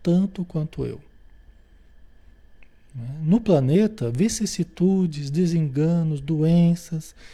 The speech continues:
incompreensões e amarguras, abafando escassas notas de alegria."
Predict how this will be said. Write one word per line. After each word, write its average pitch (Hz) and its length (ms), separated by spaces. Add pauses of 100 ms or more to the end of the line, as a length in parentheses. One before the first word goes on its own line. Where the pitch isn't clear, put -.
(260)
incompreensões 170 1300
e 160 40
amarguras, 135 1000 (580)
abafando 220 680
escassas 226 680
notas 196 400
de 190 80
alegria." 151 640